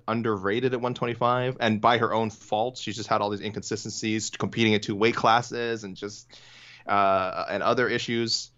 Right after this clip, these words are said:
I wanna see her fight Sijara Eubanks. I just have them very close together in my rankings. Uh, I know it's not a sexy pick. I know people would wanna say, "Oh, someone top fifteen, top ten."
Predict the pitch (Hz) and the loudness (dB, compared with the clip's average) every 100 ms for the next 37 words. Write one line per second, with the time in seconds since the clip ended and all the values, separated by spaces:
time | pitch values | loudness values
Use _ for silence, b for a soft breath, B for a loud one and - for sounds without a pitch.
0 | _ _ _ _ 113 139 170 208 202 185 | _ _ _ _ 2 4 4 2 2 0
1 | 165 147 - 127 117 110 104 95 - - | 2 0 0 -2 2 2 2 -4 -10 -14
2 | - - 110 135 113 110 104 101 - 101 | -14 -12 -8 -6 -4 -2 0 -2 -2 -6
3 | - 104 101 98 92 95 95 98 92 95 | -4 -2 -2 -2 -2 -4 -4 -6 -4 -6
4 | 98 - b b b 101 95 87 117 123 | -8 -12 b b b 0 2 4 4 4
5 | 123 123 117 113 113 104 98 92 131 - | 4 4 0 -6 -2 0 0 -2 -4 -4
6 | 127 - 127 113 101 101 104 101 92 92 | -6 -2 -2 -2 -4 -2 -2 -2 0 -2
7 | 92 90 139 131 107 127 117 - 127 110 | -2 -4 0 0 2 0 0 0 -2 -2
8 | 120 117 110 - 110 - 117 117 117 | -6 -4 -4 -2 -4 -2 0 0 -2